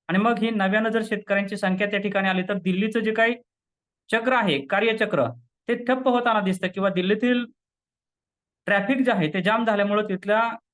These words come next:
सरकारला काम करताना अडथळे येतात, केंद्र सरकारला काम करताना अडथळे येत आहेत. आणि मग अशा परिस्थितीमध्ये हे जे काही आंदोलन आहे, ते मोठ्या स्वरूपाप्रमाणे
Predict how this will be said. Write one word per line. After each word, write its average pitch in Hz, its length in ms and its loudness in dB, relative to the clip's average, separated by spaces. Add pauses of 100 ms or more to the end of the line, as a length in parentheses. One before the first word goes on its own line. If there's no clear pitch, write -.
(120)
सरकारला 175 600 0
काम 190 320 0
करताना 190 400 0
अडथळे 156 320 2
येतात, 202 180 2 (120)
केंद्र 185 220 0
सरकारला 185 400 -2
काम 180 240 -2
करताना 180 320 -2
अडथळे 180 380 2
येत 170 140 2
आहेत. 127 140 -2 (960)
आणि 175 120 0
मग 226 140 2
अशा 214 200 0
परिस्थितीमध्ये 220 760 -2 (560)
हे 196 80 -2
जे 240 120 0
काही 247 160 2
आंदोलन 220 340 2
आहे, 143 320 0
ते - 360 -12
मोठ्या 208 260 2
स्वरूपाप्रमाणे 202 800 0